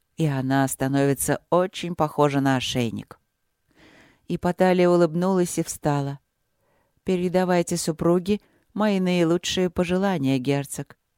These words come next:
светским тоном проговорила царица. "Она мне симпатична,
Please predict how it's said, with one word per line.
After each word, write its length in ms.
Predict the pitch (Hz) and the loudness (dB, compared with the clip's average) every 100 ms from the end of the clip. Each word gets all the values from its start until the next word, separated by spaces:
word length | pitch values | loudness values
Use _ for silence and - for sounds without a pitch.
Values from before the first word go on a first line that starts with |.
| _ _ | _ _
светским 520 | - 165 160 - 170 | -6 -2 -2 -2 -4
тоном 380 | 165 185 208 196 | 0 0 0 0
проговорила 580 | 175 165 165 160 160 156 | 0 0 2 4 4 0
царица. 680 | - 165 147 143 - - 135 _ _ _ _ _ | -2 -4 -4 -6 -10 -14 -14 _ _ _ _ _
"Она 300 | - 214 202 | -6 -2 0
мне 140 | 190 | 0
симпатична, 960 | 185 180 175 180 175 190 180 - 131 135 | -2 -4 -2 -4 -4 -6 -8 -6 -4 -4